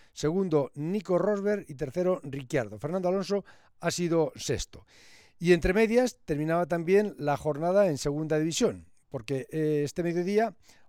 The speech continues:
Osasuna le ganó tres dos al Betis. Comenzó el Betis ganando cero dos y terminó ganando Osasuna en Pamplona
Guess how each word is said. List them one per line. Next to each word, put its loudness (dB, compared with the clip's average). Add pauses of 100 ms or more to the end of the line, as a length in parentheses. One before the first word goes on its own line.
Osasuna -2
le -4
ganó 0
tres -2
dos -4
al -2
Betis. -8
Comenzó 0
el 0
Betis -4
ganando -2 (460)
cero 2
dos -4 (240)
y -8
terminó -4
ganando -2
Osasuna -4
en -6
Pamplona -2